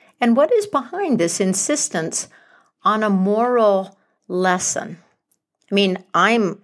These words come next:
not opposed to morality, but there's something here that strikes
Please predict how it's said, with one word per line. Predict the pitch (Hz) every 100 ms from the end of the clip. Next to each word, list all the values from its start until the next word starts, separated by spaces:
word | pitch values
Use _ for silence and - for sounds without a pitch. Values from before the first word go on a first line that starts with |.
| -
not | 180 160 156
opposed | 147 185 180 180 - - -
to | - 202 180 165 - -
morality, | 160 156 151 151 170 247 285 170 135 127 165 _ - - - - -
but | 240
there's | 277 285
something | - 403 453 415 392
here | 320 320 339 220 147
that | 165 170
strikes | - - 208 240 262 -